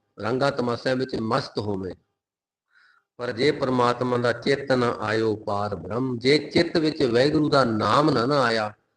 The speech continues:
ਤਾਂ ਸਰਪ ਕੀ ਜੋਨ ਗਿਆ। ਫਿਰ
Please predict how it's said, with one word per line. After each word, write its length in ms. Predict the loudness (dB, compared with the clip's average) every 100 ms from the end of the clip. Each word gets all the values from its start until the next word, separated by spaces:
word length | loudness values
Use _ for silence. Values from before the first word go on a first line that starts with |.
| _ _ _
ਤਾਂ 320 | -8 -4 -2 -4 -8 -20 _ _
ਸਰਪ 480 | _ -8 -4 -4 -6
ਕੀ 240 | -6 -4 -4
ਜੋਨ 520 | -2 -2 -2 -4 -8 -16 _ _
ਗਿਆ। 280 | -20 -20 -14 -8
ਫਿਰ 140 | -6